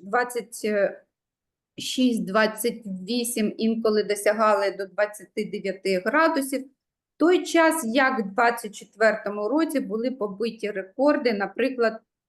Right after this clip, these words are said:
е, е, там біля тижня в липні бу-, стояла дуже спекотлива температура, були аномально високі температури, тридцять п'ять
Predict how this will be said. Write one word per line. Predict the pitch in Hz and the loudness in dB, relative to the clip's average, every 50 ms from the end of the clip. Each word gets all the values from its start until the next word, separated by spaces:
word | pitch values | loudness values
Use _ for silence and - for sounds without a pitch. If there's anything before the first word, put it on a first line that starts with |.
| _ _ _ - | _ _ _ -4
е, | - 208 | -2 0
е, | 202 196 196 190 190 190 - - - - 202 190 180 185 185 - | 2 2 2 2 2 0 0 -2 -4 -4 -4 -4 -4 -4 -6 -6
там | 214 208 202 202 190 | -6 -6 -6 -4 -2
біля | 233 269 240 240 226 | 0 2 2 2 2
тижня | 226 - - 269 269 262 247 233 220 214 202 196 190 | 0 0 0 2 2 2 0 0 -2 -2 -2 -2 -4
в | 208 | -6
липні | 220 269 311 330 320 311 262 247 | -4 -2 -2 -2 -2 -2 -4 -4
бу-, | 220 196 208 185 185 185 | -4 -8 -10 -10 -10 -10
стояла | - - - 226 220 240 254 262 240 226 | -8 -6 -4 0 2 4 4 6 4 4
дуже | 196 190 233 247 226 240 | 2 0 -2 0 0 0
спекотлива | 226 - - 196 - - 233 233 226 226 202 196 190 185 185 180 185 - - _ _ _ _ | -2 -2 -6 -12 -4 0 0 0 0 0 0 -2 0 0 0 -2 -2 -8 -16 _ _ _ _
температура, | 226 214 - 208 226 226 220 220 220 - 311 339 339 349 320 311 285 233 - - 190 | -2 0 2 2 2 2 2 2 2 4 4 4 6 6 4 4 4 2 2 -2 -4
були | 185 202 226 220 233 226 - - | -4 -2 0 2 2 2 2 2
аномально | 220 226 233 240 247 254 262 262 254 233 226 220 208 208 196 | 0 2 2 2 4 4 4 4 4 2 0 -2 -2 -4 -6
високі | 214 214 - - 247 233 - - - | -6 -8 -4 -2 -2 -2 -2 -4 -8
температури, | 180 - 196 196 190 196 214 208 226 233 233 - 320 339 339 320 311 269 | -8 -6 -6 -6 -2 0 0 0 0 -2 -2 0 2 2 4 2 2 -2
тридцять | 302 - - 240 233 262 254 254 - - 240 214 - - _ | -4 -4 -2 0 0 0 0 -2 -2 -2 -2 -2 -2 -4 _
п'ять | - 277 294 320 339 330 | 0 2 4 4 2 0